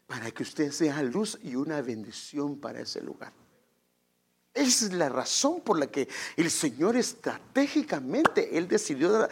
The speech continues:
darte ese trabajo, darte ese lugar donde te mueves y operas, para que seas una luz de salvación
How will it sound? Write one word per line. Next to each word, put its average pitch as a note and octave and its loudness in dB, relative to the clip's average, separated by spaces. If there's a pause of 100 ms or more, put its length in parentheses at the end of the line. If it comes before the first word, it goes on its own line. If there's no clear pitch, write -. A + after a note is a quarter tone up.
(160)
darte G#3+ 2
ese - 0
trabajo, - 2 (280)
darte A3+ 4
ese F#3+ 4
lugar D#3 2
donde C#3+ 2 (200)
te D#3+ 2
mueves D3+ 2
y C3+ 0
operas, A#3 2 (300)
para C#3+ -2
que C#3 0
seas G#3+ 2
una G#3+ 0
luz C#4 4
de G#3+ 2
salvación C#3 -2